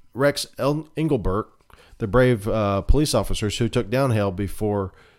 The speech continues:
she could murder more children. The following week in Colorado, a man who thinks he is a woman planned a series of similar attacks.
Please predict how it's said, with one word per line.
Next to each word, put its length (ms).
she 180
could 140
murder 240
more 180
children. 480
The 80
following 440
week 180
in 100
Colorado, 540
a 60
man 240
who 60
thinks 220
he 60
is 80
a 60
woman 320
planned 240
a 40
series 300
of 60
similar 280
attacks. 540